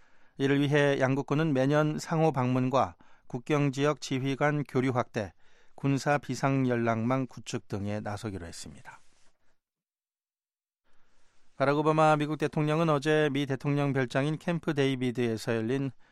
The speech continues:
걸프 지역 아랍 국가들과의 정상회의에서 이들 국가들이 이란의 위협으로부터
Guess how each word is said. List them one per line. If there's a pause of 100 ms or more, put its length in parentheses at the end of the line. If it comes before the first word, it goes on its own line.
(180)
걸프
지역
아랍
국가들과의
정상회의에서 (500)
이들
국가들이 (300)
이란의
위협으로부터